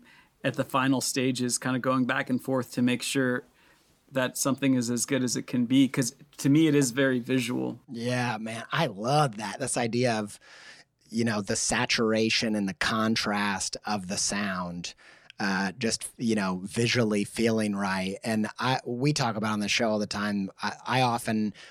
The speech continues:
Speaker 2: when I go to make an illustration, will make a playlist and be like, "I want my illustration to sound like that." And there's some weird thing that you get from s-, kind of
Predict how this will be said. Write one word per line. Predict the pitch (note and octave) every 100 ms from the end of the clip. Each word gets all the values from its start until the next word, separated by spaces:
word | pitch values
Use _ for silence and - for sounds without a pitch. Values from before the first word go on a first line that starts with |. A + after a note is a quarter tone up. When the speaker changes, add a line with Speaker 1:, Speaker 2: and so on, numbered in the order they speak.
| -
Speaker 2:
when | A2+
I | A2
go | A2+
to | A2
make | G#2+ G#2+
an |
illustration, | G#2 G#2 - G#2 G#2 A2+ G#2
will | G2
make | G2 G#2 G#2 G2+ - -
a | G#2 G2+ G2+ F#2+ F#2+ -
playlist | - A2 A2+ A#2+ B2+ C3 -
and | A2
be | G#2+
like, | G#2
"I | A2
want | D#3 E3
my | C3 -
illustration | C#3 C3+ - C3 B2+ A#2+ A2+
to |
sound | G#2+ - G#2 A#2+ A#2
like | G2+ F#2 F2
that." | F2+ E2 - - - -
And | G2
there's | G#2+
some | - F#3 C#3+
weird | A2 C3 C#3 A#2+
thing | - B2+ B2+
that | A2
you | G#2
get | A#2+ B2+ -
from | - G#2 G2+ G2+ -
s-, | - - - - - - -
kind | D#3+
of | C3 G#2+